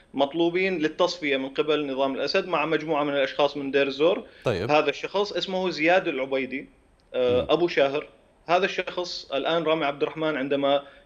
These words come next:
Speaker 1: يستمع إلى، آه، المداخلة يعرفه بالتأكيد. الاتهام الموجه لرامي عبد الرحمن أنه الشخص الوحيد الذي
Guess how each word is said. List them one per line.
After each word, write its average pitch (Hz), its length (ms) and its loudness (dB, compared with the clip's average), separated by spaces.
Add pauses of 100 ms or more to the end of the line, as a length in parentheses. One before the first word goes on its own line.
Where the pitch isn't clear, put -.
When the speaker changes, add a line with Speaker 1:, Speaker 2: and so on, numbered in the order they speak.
Speaker 1:
يستمع 170 520 4
إلى، 143 220 0
آه، 120 380 2
المداخلة 147 640 2
يعرفه 185 480 2
بالتأكيد. 135 600 -6 (100)
الاتهام 175 420 2
الموجه 214 400 2
لرامي 185 340 -2
عبد 156 200 -8
الرحمن 151 420 -6 (440)
أنه 190 560 0
الشخص 214 340 -4
الوحيد 214 420 0
الذي 190 200 -6